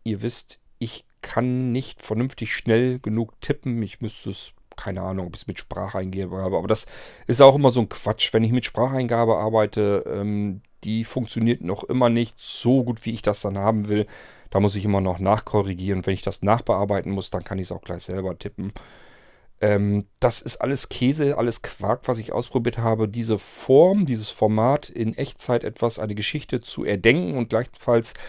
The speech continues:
zu erzählen, das ist die einzigste Möglichkeit, wie ich die Geschichten, die ich euch erzählen kann, eben erzählen kann. Und, ähm,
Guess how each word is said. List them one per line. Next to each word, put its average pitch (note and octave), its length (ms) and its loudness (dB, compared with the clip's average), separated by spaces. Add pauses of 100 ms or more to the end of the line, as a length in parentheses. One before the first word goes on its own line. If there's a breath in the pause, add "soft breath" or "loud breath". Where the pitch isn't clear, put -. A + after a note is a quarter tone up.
(180 loud breath)
zu - 180 2
erzählen, F#3 540 6 (1120)
das B2 260 2
ist - 200 -4
die D3 100 -4
einzigste B2+ 460 -2
Möglichkeit, A#2+ 600 2 (520 soft breath)
wie A#2+ 60 -4
ich G#2+ 100 -4
die A#2+ 100 2
Geschichten, C#3+ 600 0
die C3 160 -2
ich A#2+ 100 -6
euch A2+ 180 0
erzählen B2 460 0
kann, A2+ 160 -2
eben G#2+ 160 -4
erzählen G2 480 -4
kann. F2+ 260 -6 (1000)
Und, G2+ 480 -4
ähm, F#2+ 420 -4